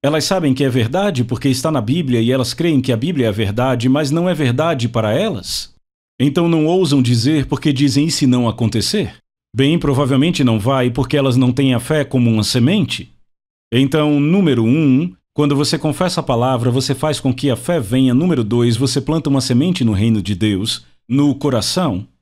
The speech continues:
Isso está na parábola do semeador em Marcos capítulo quatro, Mateus capítulo treze. Jesus nos dá muita informação,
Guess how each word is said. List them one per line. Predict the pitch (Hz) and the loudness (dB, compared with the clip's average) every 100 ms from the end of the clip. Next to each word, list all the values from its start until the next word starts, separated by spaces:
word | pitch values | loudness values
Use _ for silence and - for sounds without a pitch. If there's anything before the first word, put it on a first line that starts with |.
| - | -2
Isso | 139 165 139 | 0 0 -2
está | - 160 | -2 -2
na | 151 | -2
parábola | 151 143 175 139 | -2 -2 0 0
do | 127 127 | 0 0
semeador | 139 127 117 117 143 | 2 2 0 0 0
em | 123 | 2
Marcos | 120 151 131 127 | 2 0 -4 -6
capítulo | - 123 156 131 | -4 -4 -4 -4
quatro, | 120 135 127 127 | -2 -2 -2 -2
Mateus | 123 120 147 151 | -2 -2 -2 -2
capítulo | - 131 156 135 | -2 -4 -2 -2
treze. | 117 123 123 113 | -2 0 0 0
Jesus | 113 123 110 117 165 139 | 2 2 0 0 0 2
nos | 120 113 104 | 2 2 0
dá | 151 175 95 107 - _ _ - | -2 0 -2 -6 -10 _ _ -4
muita | 131 156 202 202 123 | 0 2 2 2 0
informação, | 113 123 113 110 90 - 151 120 107 | 0 0 0 0 -2 -2 -2 -2 -4